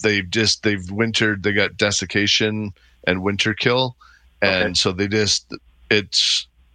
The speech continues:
Speaker 1: there's almost got freeze dried as well. Like in that, um, that September, sort of two years ago when we got that really cold blast, that
Speaker 2: Right.
Speaker 1: did some of that real hardwood in as well.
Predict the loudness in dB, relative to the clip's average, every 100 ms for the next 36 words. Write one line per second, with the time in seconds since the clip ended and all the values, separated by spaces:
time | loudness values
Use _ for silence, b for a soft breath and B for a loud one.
0 | -2 0 2 0 2 2 0 -2 -2 -2
1 | 0 0 0 2 2 0 -2 0 0 0
2 | 0 -2 -2 0 0 -2 -8 -10 b b
3 | b b -4 0 2 0 -4 -10 -2 -2
4 | 0 -2 -4 -2 0 0 0 2 4 4
5 | 4 2 2 0 -2 -4 -2 0 0 0
6 | -2 -2 -2 -2 0 0 -2 -2 0 -2
7 | 0 0 0 -2 -6 -14 -20 -20 -8 0
8 | 2 2 0 -4 -8 B B B B 0
9 | 2 0 -2 0 0 0 -2 0 -2 0
10 | -2 0 0 -2 -2 -4 -2 -2 -2 -4
11 | -2 0 -2